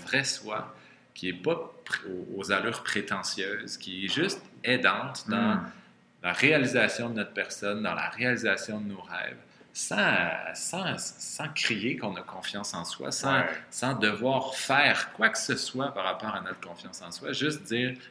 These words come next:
Speaker 1: Je sens que je l'ai, la confiance en, en moi. » Tu sais,
Speaker 2: Mhm.
Speaker 1: comment les gens, ils peuvent arriver à intégrer ça dans leur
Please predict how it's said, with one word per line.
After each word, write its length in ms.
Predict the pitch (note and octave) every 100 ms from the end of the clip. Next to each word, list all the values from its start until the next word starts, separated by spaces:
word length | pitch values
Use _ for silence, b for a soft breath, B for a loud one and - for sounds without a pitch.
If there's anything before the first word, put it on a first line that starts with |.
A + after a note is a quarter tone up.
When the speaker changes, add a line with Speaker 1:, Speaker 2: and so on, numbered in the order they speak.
| -
Speaker 1:
Je 160 | - F2
sens 260 | F2 A#2 A#2+
que 60 |
je 80 | F2
l'ai, 260 | E2+ E2 G#2
la 100 | E2+
confiance 500 | D#2+ D#2+ - F2 -
en, 300 | E2+ E2+ E2
en 80 | D#2+ D#2+
moi. » 120 | F2 - -
Tu 60 | A2
sais, 40 | B2+
Speaker 2:
Mhm. 160 | A2 B B
Speaker 1:
comment 300 | - G#2+ E3+
les 180 | B2+ F2+
gens, 200 | F#2 B2
ils 140 | G#2
peuvent 260 | - A2 G2
arriver 460 | F2+ E2+ E2+ G#2+ F#2
à 60 |
intégrer 460 | E2 - E2+ F2 D#2+
ça 200 | - G2+
dans 140 | E2
leur 180 | D#2+